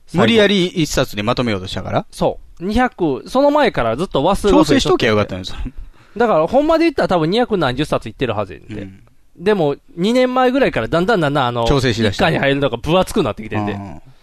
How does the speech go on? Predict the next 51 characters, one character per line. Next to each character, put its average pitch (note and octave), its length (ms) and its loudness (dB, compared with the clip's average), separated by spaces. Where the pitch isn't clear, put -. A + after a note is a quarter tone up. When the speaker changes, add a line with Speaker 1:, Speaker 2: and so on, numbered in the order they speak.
Speaker 2:
で、 A#3+ 120 -2
調 G#3+ 160 0
整 F#3+ 200 0
し - 80 -6
て G#3+ 100 2
無 C3 160 -2
事、 A#2 240 -6
じ C#3+ 120 -2
ゃ B2+ 60 2
ん C#3 100 -6
と。 - 180 -16
二 D3 120 -2
百 D#3 240 -2
巻 C#3 340 -2
の A#3+ 380 2
発 D#3 360 -4
売 C#3+ 240 0
と、 E3 380 -2
今 C#4+ 140 0
日 - 40 -8
か。 - 180 -16
う G3 80 -6
ん、 E3+ 40 -6
こ C4+ 140 -2
の C#4 100 0
収 C4+ 220 0
録 A#3 180 0
日 C#3 100 -6
で - 120 -10
す - 100 -14
よ。 - 220 -20
Speaker 1:
あ、 C#3 160 2
そ A#2 240 -2
う。 F#3+ 100 -8
Speaker 2:
が A3 140 2
最 F#3+ 220 0
終 E3 240 0
の C3+ 140 -4
女 B2 160 -10
出 B2+ 140 -4
て B2 120 -4
る G#2+ 80 -6
は A#2 100 -2
ず A#2 80 -6
や A#2 80 -4
か G3 140 0
ら、 G3+ 60 2
Speaker 1:
う - 20 -2
ん。 - 20 -4
Speaker 2:
多 F#3 140 0
分、 A#2 320 -4